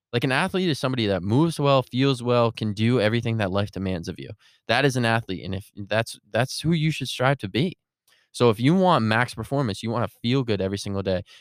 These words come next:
you wanna gain strength, you wanna gain lean muscle mass, you wanna gain power, you wanna feel better, you wanna be able to run better, walk better, hike, go on swims,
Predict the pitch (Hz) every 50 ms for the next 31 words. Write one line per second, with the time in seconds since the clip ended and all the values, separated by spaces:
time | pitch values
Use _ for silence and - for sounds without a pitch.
0 | _ - 117 131 143 143 123 104 95 - - 104 107 110 113 113 107 - - -
1 | 127 127 117 95 - _ _ _ _ - - 123 131 123 104 - - 104 104 110
2 | 113 117 120 120 117 113 120 127 131 - - 110 101 92 90 92 - - _ _
3 | _ - 120 139 151 139 123 110 101 92 92 - 101 107 107 107 107 104 - -
4 | 127 127 131 135 120 107 98 98 98 113 131 131 117 95 - - - 139 147 143
5 | 131 123 113 98 101 104 107 113 117 117 107 110 113 110 101 107 98 98 95 92
6 | 98 107 120 135 139 120 113 101 95 92 87 85 - _ _ _ _ - 104 113
7 | 120 135 139 - - - 104 101 95 92 85 76 - - - 131 135 139 110 -
8 | - - _ _ _ _ _ _ _ - 123 123 123 123 113 120 - - - 127
9 | 143 156 151 131 101 87 - - - -